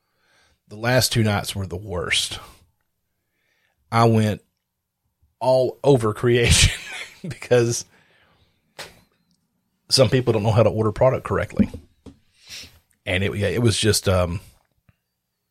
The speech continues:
it was a wild, I knew it was gonna be that way because I was about to start vacation. And it never fails the week I start vacation, the last two nights is utter hell. It can't be a nice, calm night where I can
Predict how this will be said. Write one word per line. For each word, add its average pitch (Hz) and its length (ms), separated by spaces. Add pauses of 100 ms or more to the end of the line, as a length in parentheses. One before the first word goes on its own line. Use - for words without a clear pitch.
(1080)
it 127 60
was 120 120
a 104 60
wild, 107 800
I - 60
knew 147 120
it 120 40
was 117 120
gonna 117 160
be 110 60
that 95 180
way 80 280 (600)
because 104 680 (420)
I 107 60
was - 20
about 110 100
to - 40
start 90 200
vacation. 92 520 (880)
And 110 100
it - 60
never 113 260
fails 107 560 (220)
the 107 100
week 113 160
I 113 40
start - 200
vacation, 117 460
the 98 80
last 110 280
two 123 120
nights 110 580
is 95 160 (160)
utter 104 220
hell. 85 420 (340)
It - 100
can't 139 200
be 139 100
a 120 40
nice, 113 340
calm 104 340
night 101 500 (800)
where 104 160
I 101 80
can 95 320